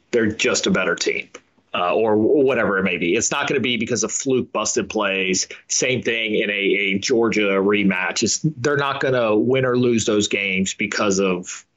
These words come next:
uh, stupid plays that the, the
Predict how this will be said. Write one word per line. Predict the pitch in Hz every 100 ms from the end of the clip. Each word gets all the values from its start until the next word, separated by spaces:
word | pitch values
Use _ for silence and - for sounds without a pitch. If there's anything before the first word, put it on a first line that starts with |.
| _ _ _ _ _ _ -
uh, | 90 90
stupid | - - - 127 113 -
plays | 120 101 101 95 -
that | 107 95
the, | 98 92 90 -
the | 104 95 90 87